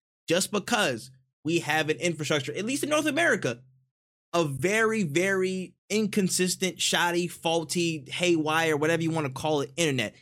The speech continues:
The infrastructure for internet is just too inconsistent across the entire area of North America to bank on entire cloud streaming platforms. It's not possible. It's not feasible right now.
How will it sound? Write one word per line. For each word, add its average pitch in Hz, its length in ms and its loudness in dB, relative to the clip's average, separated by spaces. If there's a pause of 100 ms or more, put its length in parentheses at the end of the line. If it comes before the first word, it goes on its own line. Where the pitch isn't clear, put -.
(120)
The 135 100 -8
infrastructure 185 400 -4
for 147 140 -12
internet 160 320 -2
is 127 160 -4
just 160 280 0
too 170 160 -2
inconsistent 143 520 -4
across 147 420 -2 (240)
the 156 100 2
entire 180 920 0 (260)
area 180 360 2
of 151 120 -2
North 156 180 0
America 151 480 0 (280)
to 151 100 0
bank 139 420 0
on 147 240 0
entire 143 480 -2
cloud 139 320 -2
streaming 131 320 -4
platforms. 107 680 -8
It's 127 180 -6
not 147 220 -6
possible. 131 520 -4 (220)
It's 127 180 -8
not 156 300 2 (460)
feasible 180 480 4
right 98 200 -2
now. 87 300 -14